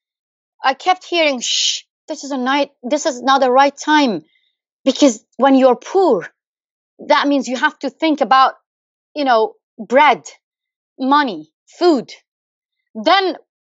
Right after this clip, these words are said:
I experienced, you know, uh, war, and two of my brothers, they got involved in, in the, in the war between Iran and Iraq. Both of them got injured. In that time, I was,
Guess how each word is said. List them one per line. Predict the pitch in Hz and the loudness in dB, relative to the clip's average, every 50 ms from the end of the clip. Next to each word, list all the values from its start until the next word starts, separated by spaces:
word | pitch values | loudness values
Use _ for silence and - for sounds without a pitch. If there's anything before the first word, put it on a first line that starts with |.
| _ | _
I | - 262 285 285 | -2 0 0 0
experienced, | 277 - - - - 330 320 330 311 285 262 233 - _ - - | -2 -6 -12 -6 -2 -2 -2 0 -2 -4 -6 -8 -10 _ -10 -8
you | 247 233 | -8 -6
know, | 220 208 202 202 202 - - _ _ - | -4 -2 -2 -2 -2 -4 -8 _ _ -4
uh, | 240 226 214 208 202 202 - _ _ - 214 - _ - | -2 -2 0 -2 -2 -4 -10 _ _ -20 -20 -20 _ -12
war, | 220 185 190 262 320 339 302 208 160 147 - _ _ - | -8 -2 2 4 6 6 6 4 2 -2 -8 _ _ -8
and | - 220 226 220 - | -8 -8 -8 -8 -6
two | - 302 285 | -2 -2 -2
of | 269 - | 0 -2
my | 254 240 214 | -4 -6 -6
brothers, | 165 208 233 247 254 214 196 180 - | -4 0 2 2 2 0 -2 -4 -4
they | 226 220 | -4 -2
got | 226 240 247 226 | 0 0 0 0
involved | 220 214 208 190 202 226 226 208 - - | -2 -6 -8 -6 -2 -2 -2 -2 -4 -8
in, | - 220 208 202 - | -10 -8 -8 -8 -8
in | - 202 202 190 | -8 -8 -8 -6
the, | 202 196 - - | -6 -6 -6 -6
in | - 214 202 | -6 -4 -2
the | 202 190 | 0 2
war | 190 226 240 233 214 | 4 4 4 4 4
between | 180 214 208 - - 220 | 2 0 -2 0 -2 -2
Iran | 202 202 196 226 233 226 214 | -2 0 0 2 2 2 2
and | 196 190 | 0 -2
Iraq. | 185 180 226 226 208 - _ - | 0 2 4 4 2 2 _ 0
Both | 202 269 311 349 330 330 | 2 2 2 2 2 -2
of | 262 - | -6 -4
them | - 233 214 202 | -4 -6 -4 -2
got | 190 196 185 175 | 0 0 0 0
injured. | 190 190 180 151 160 147 135 _ _ _ _ _ _ _ _ _ _ | -2 -8 -8 -8 -8 -10 -10 _ _ _ _ _ _ _ _ _ _
In | - 269 285 | -2 0 2
that | 320 359 359 349 - | 2 2 2 2 0
time, | 339 320 294 - - | 0 0 0 0 0
I | 254 269 | -2 0
was, | 262 262 247 220 - | 0 -2 -4 -6 -10